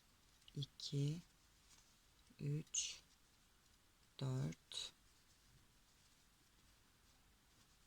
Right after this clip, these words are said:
beş ve altı. Sıradaki ilmeğimizin tepesinden C C ile birleştiriyoruz.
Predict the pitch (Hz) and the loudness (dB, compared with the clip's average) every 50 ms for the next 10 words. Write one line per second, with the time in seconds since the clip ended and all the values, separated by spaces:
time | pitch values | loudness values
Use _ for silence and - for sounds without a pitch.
0 | - - - - - - - - - - - - - - - - - 165 165 165 | -20 -20 -20 -20 -20 -20 -20 -20 -20 -20 -20 -20 -20 -20 -12 -6 -4 0 0 2
1 | 175 175 175 - - - - - - - - - - - - - - - - - | 2 4 6 8 8 8 8 8 6 4 0 -6 -16 -20 -20 -20 -20 -20 -20 -20
2 | - - - - - - - 190 180 - - 160 151 143 131 127 - - - - | -20 -20 -20 -20 -14 -8 -6 -6 -4 -2 2 4 6 6 6 6 4 0 -4 -2
3 | 120 - - - - - - - - - - - - - - - - - - - | -2 -4 -4 -10 -20 -20 -20 -20 -20 -20 -20 -20 -20 -20 -20 -20 -20 -20 -20 -20
4 | - - - - - - - - - - - - - - - - - - - - | -20 -20 -20 -20 -20 -20 -20 -20 -20 -20 -20 -20 -20 -20 -20 -20 -20 -20 -20 -20
5 | - - - - 175 185 180 - 190 190 - - - - 160 151 147 143 143 139 | -12 -6 -2 0 2 2 2 2 2 2 2 4 6 6 8 8 10 10 10 10
6 | 135 131 - 147 143 - - 180 - - 147 - - - 127 123 123 123 127 139 | 10 8 6 6 4 4 4 -2 -2 -2 -2 2 4 6 6 6 8 6 6 6
7 | 156 160 - - 165 165 160 147 - - 135 131 127 127 123 139 156 175 175 - | 4 4 4 4 4 6 4 4 4 4 6 6 6 6 6 4 4 4 2 2
8 | - 151 147 139 131 135 131 127 - - 123 113 117 117 117 135 156 175 - - | 2 2 4 4 6 4 4 4 2 0 -2 -2 0 2 2 4 2 2 2 -2